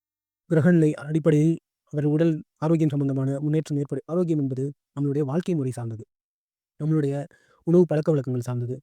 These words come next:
நம்மளுடைய தின உடல் ஒழுக்கம் சார்ந்தது. இதை நீங்கள் சரியாக பராமரிக்காம, அவங்க இருந்தால் நிச்சயமாக உடல் நலம் பாதிக்கப்படும்.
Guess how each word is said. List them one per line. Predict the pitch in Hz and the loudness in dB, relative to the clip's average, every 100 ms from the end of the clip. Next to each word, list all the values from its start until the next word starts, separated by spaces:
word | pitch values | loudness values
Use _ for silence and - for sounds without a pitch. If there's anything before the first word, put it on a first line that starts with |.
| - | -6
நம்மளுடைய | 143 143 131 131 135 _ _ _ _ | -2 -2 -2 -4 -8 _ _ _ _
தின | 160 175 170 | 2 4 4
உடல் | 151 160 | 2 2
ஒழுக்கம் | 147 160 156 | 2 0 -2
சார்ந்தது. | 131 117 117 - _ _ _ _ | -4 -8 -10 -18 _ _ _ _
இதை | 165 165 | -2 2
நீங்கள் | 160 156 | 2 2
சரியாக | 147 170 185 | 2 2 2
பராமரிக்காம, | 185 147 156 143 135 135 135 - | 0 0 -2 -2 -2 -4 -6 -12
அவங்க | 151 139 139 139 | -6 -4 -4 -6
இருந்தால் | - 147 139 139 139 | -4 -2 -2 -4 -6
நிச்சயமாக | 147 - 160 143 156 | -6 0 0 2 0
உடல் | 135 135 | -2 -2
நலம் | 131 127 | -2 -6
பாதிக்கப்படும். | 123 120 117 | -8 -10 -14